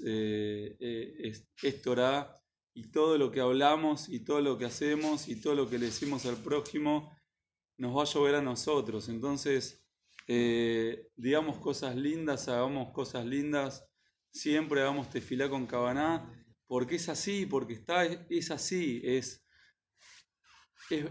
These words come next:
vuelve, es la naturaleza, es la naturaleza que, que, que Hashem, es el sistema que, que Hashem creó, o sea,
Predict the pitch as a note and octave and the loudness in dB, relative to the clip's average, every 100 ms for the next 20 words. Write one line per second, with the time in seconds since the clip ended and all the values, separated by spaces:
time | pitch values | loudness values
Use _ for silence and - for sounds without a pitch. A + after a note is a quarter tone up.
0 | - - G3 G#3 C3+ A#2 A#2 D#3+ E3 D#3+ | -6 6 8 8 8 4 2 0 2 2
1 | D3 B2 C3+ C#3 E3 E3 - B2+ B2+ C#3 | 2 2 2 4 4 2 2 0 0 0
2 | B2+ A#2 B2 C#3+ C3+ C3+ A#2+ A#2 A2 G#2+ | -2 0 0 0 0 -2 0 0 -2 -4
3 | - - - - B2+ B2 B2 B2 A2+ - | -12 -20 -20 -6 0 0 0 -2 0 0
4 | D#3 D3 C3+ B2 - - - - - - | 2 2 0 -2 -6 -12 -10 -10 -8 -2
5 | D3+ F3 D3+ D#3+ D#3 G3 G3+ C#3+ C3 A#2+ | 0 0 0 -2 2 4 4 4 2 2
6 | A2 B2 A#2 E3 D3+ C#3 F3 D#3 A#2 - | 2 -2 -2 -4 -2 0 2 0 -2 -2
7 | C#3+ C#3 A#2+ A2+ | 0 2 0 -2